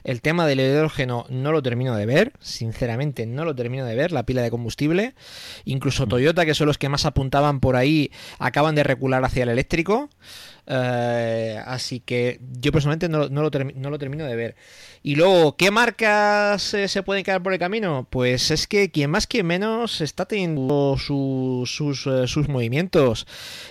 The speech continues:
Speaker 1: Eh, las que más van a sufrir son marcas más pequeñas, eh, y con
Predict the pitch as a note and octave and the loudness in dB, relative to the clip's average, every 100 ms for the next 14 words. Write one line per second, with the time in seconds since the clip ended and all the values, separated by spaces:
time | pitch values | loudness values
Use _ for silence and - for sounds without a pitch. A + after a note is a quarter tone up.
0 | - C3 B2+ C3 - C3+ C3+ E3+ F#3+ F#3+ | -4 0 2 0 0 -2 0 2 2 -2
1 | - F3+ G3+ F3 E3 E3+ D#3+ D#3+ D#3+ D#3+ | -2 0 0 -2 -2 -2 -2 -2 -2 -2
2 | D#3+ - B2+ C#3+ E3+ D#3 E3+ G#3+ - - | -2 -4 -2 -2 0 2 2 0 -6 -14
3 | - - - - C3+ B2 A#2+ D3+ B2+ - | -18 -18 -14 -2 2 2 0 -2 -6 0
4 | B2+ B2+ B2+ B2 B2 A#2+ A#2 A2+ G#2+ | 0 0 -2 -6 -6 -8 -8 -8 -10